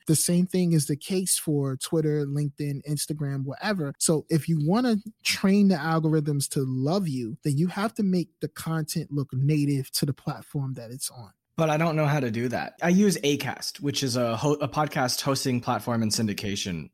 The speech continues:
Speaker 2: network. I provide a link to that,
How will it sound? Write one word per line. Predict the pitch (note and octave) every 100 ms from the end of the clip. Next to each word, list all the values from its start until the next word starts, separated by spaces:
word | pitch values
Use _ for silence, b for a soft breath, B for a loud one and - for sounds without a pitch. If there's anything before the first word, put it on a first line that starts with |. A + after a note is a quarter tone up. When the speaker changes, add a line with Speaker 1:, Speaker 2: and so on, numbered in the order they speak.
| -
Speaker 2:
network. | G#2+ - C#2 - - -
I | E3 G3+
provide | G3+ G3+ F#3 E3+
a |
link | D3 E3 E3+ -
to | - - G3+ F#3
that, | C3+ D#3 C3+